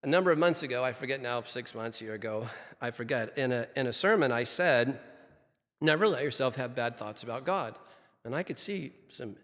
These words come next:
you know, heads sort of kink, and we had conversations afterwards, and, and somebody brought it up, like, "What, like, what do you mean? How do,"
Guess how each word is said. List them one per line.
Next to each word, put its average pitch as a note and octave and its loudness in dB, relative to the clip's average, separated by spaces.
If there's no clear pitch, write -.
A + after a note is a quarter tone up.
you G#2 -14
know, F2 -16
heads C#3 -10
sort D3 -8
of C#3+ -12
kink, E3+ -4
and A2 -10
we G#2 -10
had B2 -8
conversations C#3 -8
afterwards, D3 -4
and, G2+ -10
and B2 -6
somebody C#3 -2
brought C3+ -4
it B2 -8
up, D#3 -4
like, D3+ -10
"What, F#3+ -6
like, D3+ -10
what D3 -12
do F3+ -10
you F3+ -4
mean? F#3+ -4
How D3 -4
do," E3 -6